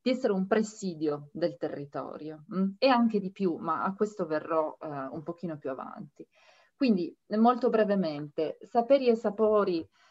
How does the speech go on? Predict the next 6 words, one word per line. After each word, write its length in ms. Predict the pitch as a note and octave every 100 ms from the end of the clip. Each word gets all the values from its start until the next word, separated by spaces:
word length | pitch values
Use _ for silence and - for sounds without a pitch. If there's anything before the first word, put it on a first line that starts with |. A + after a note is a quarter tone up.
| _ -
eh, 160 | E3
questo 300 | E3+ G3 G3
progetto, 920 | F#3+ G3 F#3+ G3+ F#3+ F#3+ - D#3 D3+
eh, 360 | - D3+ D3+ C#3+
nasce, 800 | G3+ G#3 G#3 F#3+ G3 F3 D#3 - -
mm, 320 | E3 D#3+ D#3